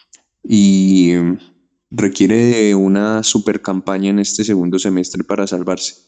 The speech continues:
¿Por qué? Porque su principal competidor en este tema es el Cortuluá, quien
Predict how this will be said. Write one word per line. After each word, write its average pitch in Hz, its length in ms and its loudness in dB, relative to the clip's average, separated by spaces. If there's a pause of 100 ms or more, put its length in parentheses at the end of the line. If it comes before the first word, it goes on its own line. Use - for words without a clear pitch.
(580)
¿Por 113 160 -2
qué? 175 120 2
Porque 104 680 2 (560)
su 110 580 2
principal 113 760 0
competidor 123 800 2
en 135 100 2
este 131 300 -2
tema 139 420 0
es 104 180 0
el 120 120 0
Cortuluá, 92 920 -2 (500)
quien 95 680 2